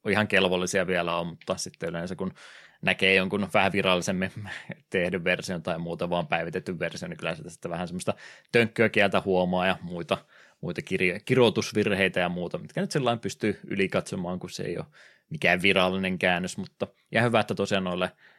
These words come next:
noille oikein klassisille käännöksillekin, niin joku jaksaa niitä vielä vähän käydä jälkeenpäin korjailemassa.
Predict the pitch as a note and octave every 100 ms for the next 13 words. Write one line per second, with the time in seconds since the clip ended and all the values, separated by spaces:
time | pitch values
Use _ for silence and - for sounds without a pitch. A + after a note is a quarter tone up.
0 | _ G#2 F2 F2 F2+ F2 F#2 F2 F#2 -
1 | G2 F#2+ F2+ - F2 F#2+ - D#2 - G2
2 | F2+ F2+ F2+ F2 - F2+ F2 E2 F2 F2+
3 | F2+ F2+ F#2 F2+ F#2 F#2+ _ - B2 A#2+
4 | B2 A2+ G#2+ F#2 F2 E2+ E2 E2 D#2 -